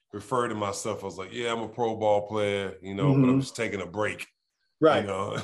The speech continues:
Speaker 1: <laughs>
Speaker 2: That's
Speaker 1: even though
Speaker 2: normal, though. That's, that's,
Speaker 1: Yeah.
Speaker 2: that's, that's a, that's a normal thought, you know. So, uh, and I, and I know a whole lot of people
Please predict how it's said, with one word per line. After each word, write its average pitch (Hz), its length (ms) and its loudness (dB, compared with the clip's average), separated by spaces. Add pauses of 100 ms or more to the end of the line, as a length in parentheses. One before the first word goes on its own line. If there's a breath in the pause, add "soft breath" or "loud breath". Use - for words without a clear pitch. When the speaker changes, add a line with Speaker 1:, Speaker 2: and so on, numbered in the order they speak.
Speaker 1:
<laughs> - 100 -20
Speaker 2:
That's 202 340 4
Speaker 1:
even 160 300 8
though 143 220 10
Speaker 2:
normal, 117 160 4
though. 190 220 2
That's, 196 140 -12
that's, 196 200 4
Speaker 1:
Yeah. 190 160 6
Speaker 2:
that's, - 220 -6
that's 180 220 -2
a, 180 60 -4 (180)
that's 190 160 0
a 180 40 -6
normal 185 340 -4
thought, 254 400 -2
you 160 120 -6
know. 156 300 -4 (400)
So, 135 500 4
uh, 127 120 0
and 127 160 -2
I, 160 180 4
and 156 140 0
I 175 100 0
know 180 320 2
a 139 40 0
whole 175 220 -2
lot 175 180 0
of 170 80 -8
people 175 400 -4